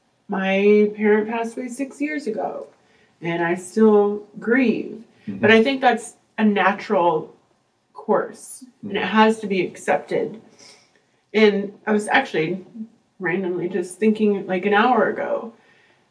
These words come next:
Speaker 1: uh, I was thinking about my mom and staring out the window, went to the bathroom, and there, you know, I always pass her photo.
Speaker 2: Mm-hmm.
Speaker 1: And I paused, and I was just thinking of her. And I was thinking,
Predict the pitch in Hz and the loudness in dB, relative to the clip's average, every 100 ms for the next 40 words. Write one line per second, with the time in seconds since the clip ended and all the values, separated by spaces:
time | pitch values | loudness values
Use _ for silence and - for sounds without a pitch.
0 | - 180 165 170 - 220 226 208 196 170 | -10 -6 -6 -8 -6 -2 2 2 0 0
1 | 170 156 143 147 185 - - _ _ _ | 0 0 2 0 0 -4 -14 _ _ _
2 | _ _ _ _ - 190 185 175 160 160 | _ _ _ _ -6 0 2 2 0 -4
3 | - _ _ - 214 202 196 185 190 180 | -10 _ _ -2 4 4 4 0 -2 -4
4 | 160 160 165 180 185 - _ _ 185 - | -2 -2 0 0 -2 -8 _ _ -2 0
5 | 202 185 - - 170 175 180 170 - 175 | 2 2 2 -2 -2 -2 0 -2 -4 -4
6 | 185 - 175 170 - 151 160 180 - - | -6 -2 0 2 2 0 2 0 0 -4
7 | - - 196 196 185 - 117 - 98 92 | -4 -2 -2 0 -2 0 2 2 2 -4
8 | - - - _ _ - 202 202 208 214 | -8 -14 -20 _ _ 4 6 6 4 2
9 | 220 202 202 214 - _ - 294 208 185 | 2 2 2 0 -4 _ 2 4 4 2
10 | 202 - - 220 196 185 196 196 240 - | -2 -10 -12 -10 -8 -8 -10 -14 -12 -8
11 | 339 262 196 202 - 220 - _ _ _ | -8 -6 -8 -10 -12 -16 -18 _ _ _
12 | _ _ 254 262 262 294 285 294 277 269 | _ _ -10 -8 -6 -6 -2 -2 -2 -4